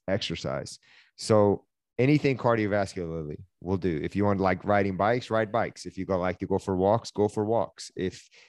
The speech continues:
you like doing, if you like running, run. If, uh, you love lifting weights and doing hit training, do that. The, the solution to it is just get up and just move your body.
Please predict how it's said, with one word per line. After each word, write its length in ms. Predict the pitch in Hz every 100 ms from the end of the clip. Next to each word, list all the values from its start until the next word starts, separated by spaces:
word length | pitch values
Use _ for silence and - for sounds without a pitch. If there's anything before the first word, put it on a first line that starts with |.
| _
you 100 | 92
like 240 | 92 90 95
doing, 400 | 95 95 95 -
if 120 | -
you 120 | 92 90
like 180 | 92 80
running, 580 | 85 104 120 120 117 - _
run. 520 | 80 113 117 85 76 -
If, 400 | 87 87 - - -
uh, 240 | 90 87 87
you 160 | 92
love 320 | 90 98 90 -
lifting 400 | 98 98 101 90
weights 280 | 98 95 98
and 120 | 90
doing 220 | 95 87
hit 180 | 104 104
training, 460 | 120 110 113 107
do 140 | 90 101
that. 280 | 107 90 - _ _ _ _ -
The, 240 | 101 95 - -
the 220 | 95 - _ _ _ _ _ _ _ _ _ _
solution 600 | - - 98 117 139 120
to 160 | 98 95
it 100 | 87
is 360 | 90 87 78 - _
just 640 | 67 85 104 107 - - - _ _ _ 78
get 240 | 101 98
up 180 | 98 95 -
and 120 | 92
just 200 | 95 98
move 360 | 92 95 92
your 160 | 82 85
body. 360 | 71 80 76